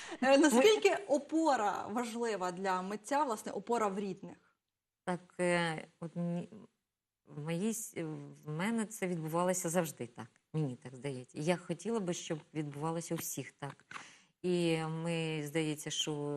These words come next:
Speaker 2: оці події, які в нас, оця війна, е, перші дні, тижні, місяці, вони, здається, кожну родину так перетряхли в тому стані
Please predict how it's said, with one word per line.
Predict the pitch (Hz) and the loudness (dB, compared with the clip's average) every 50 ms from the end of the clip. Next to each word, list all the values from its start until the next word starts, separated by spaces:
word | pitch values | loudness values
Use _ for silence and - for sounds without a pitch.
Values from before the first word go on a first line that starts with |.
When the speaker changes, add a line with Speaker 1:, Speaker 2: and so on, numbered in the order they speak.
| 143 139 135 - | -4 -4 -6 -4
Speaker 2:
оці | - 156 147 - - - - - - 156 151 151 147 147 - | -6 -8 -8 -6 -6 -4 -4 -2 -2 -2 -2 -2 -4 -4 -4
події, | 151 139 135 151 175 196 208 202 185 | -8 -6 -4 -2 0 0 2 2 2
які | 170 - - - 165 170 165 | 0 -2 -4 -4 -2 -2 -2
в | 156 | -2
нас, | 170 165 165 165 165 - - | -2 -2 -2 -2 -2 -4 -4
оця | 156 143 - - 147 143 | -6 -6 -4 -4 -2 -2
війна, | 135 139 139 143 143 143 156 165 175 175 - - - - - - _ - | -2 -2 -4 -4 -2 -2 -2 -2 -2 -4 -6 -12 -16 -18 -18 -16 _ -4
е, | 165 160 156 151 | -2 0 0 -2
перші | 156 - 175 175 165 165 - - - 156 151 151 151 151 147 147 147 147 147 139 - - - - - - - _ _ _ _ - - _ _ - | -2 0 0 0 0 -2 -6 -6 -2 -2 0 2 2 2 0 0 -2 -4 -6 -8 -10 -12 -14 -16 -18 -20 -20 _ _ _ _ -20 -20 _ _ -6
дні, | 147 131 131 165 190 190 190 185 165 156 | -6 -2 0 2 2 4 4 2 2 0
тижні, | 160 - - 175 175 160 143 139 143 147 143 143 | -2 0 2 2 2 2 0 -2 -4 -2 -2 -2
місяці, | 143 151 156 - - 151 139 - - - 190 196 190 180 185 - - _ _ _ - | -2 -2 -2 -2 -2 -4 -4 -2 0 0 2 2 0 0 -4 -8 -20 _ _ _ -6
вони, | - 156 160 160 160 | -4 -2 -2 0 0
здається, | 147 135 160 160 156 156 156 160 | 0 0 2 2 2 0 0 -4
кожну | 156 - - 170 156 139 139 151 147 | -6 -2 -2 -2 0 0 -2 -2 0
родину | 135 139 135 131 147 160 180 180 170 160 156 147 143 - _ _ _ _ _ - | 0 0 0 2 2 2 2 2 2 0 -2 -4 -6 -10 _ _ _ _ _ 0
так | 156 175 196 190 | 2 2 2 2
перетряхли | - - 214 190 185 180 - 175 180 170 - - - 170 165 151 147 | 0 0 2 2 2 0 2 0 0 0 -2 -4 -4 -2 -2 -2 -4
в | 147 - - | -6 -8 -8
тому | - - 160 160 156 156 151 151 147 143 | -6 -4 -4 -2 -2 -4 -4 -4 -4 -6
стані | 143 - - 170 156 156 151 147 147 143 139 | -6 -4 -2 -2 -2 0 -2 -4 -6 -8 -10